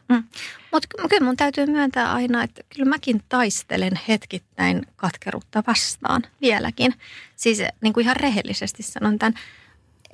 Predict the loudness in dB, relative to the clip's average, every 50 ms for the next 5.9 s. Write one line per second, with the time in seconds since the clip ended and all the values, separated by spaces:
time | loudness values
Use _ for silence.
0 | -20 _ _ _ _ 0 2 2 4 4 2 2 2 2 0 0 -2 -2 -2 -2
1 | -2 -2 -4 -4 0 2 2 2 2 0 -2 -2 -2 -2 -4 -4 -4 0 -2 -2
2 | -2 -4 -10 -4 -2 0 2 2 0 -2 -2 -2 0 0 2 2 2 -2 -2 0
3 | 0 0 2 2 2 2 2 0 0 -2 -4 -10 _ _ -6 0 2 2 4 4
4 | 4 2 2 0 -4 -2 0 0 0 2 0 -2 -2 -2 -4 -4 -2 0 -2 0
5 | 0 -4 -2 0 0 0 0 0 0 -2 -2 -2 -2 -2 0 0 -2